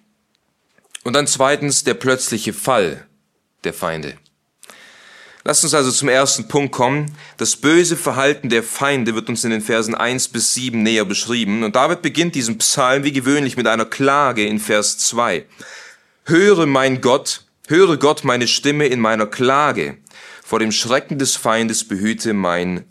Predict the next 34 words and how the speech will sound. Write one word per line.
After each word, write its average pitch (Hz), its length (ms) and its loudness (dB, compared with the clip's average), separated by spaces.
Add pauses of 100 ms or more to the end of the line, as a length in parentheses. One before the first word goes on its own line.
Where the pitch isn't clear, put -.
Leben." 90 480 -4 (1120)
Nun, 151 100 0
als 165 160 0
ich - 180 -8 (360)
über 131 160 -2
diesen 131 220 -2
Psalm 135 320 0
nachdachte, 135 640 0
kam 156 300 -2
mir 170 80 0
in 143 220 -4
den 135 140 0
Sinn, 123 320 0
David 170 560 2
war 143 260 4
ein 147 440 0 (280)
gefürchteter 139 1080 0
Kriegsmann 131 840 -2
und 123 100 -2
er 135 80 2
scheute 165 560 0
es 131 300 0
nicht, 151 240 -4
in 131 100 -4
den 113 80 0
Krieg 156 320 -4
zu 175 100 -2
ziehen 170 380 -2 (300)
und 120 120 -6
Gott 139 220 2
hat 135 140 -2
ihm 127 160 -2
Gelingen 151 340 2
geschenkt 180 540 0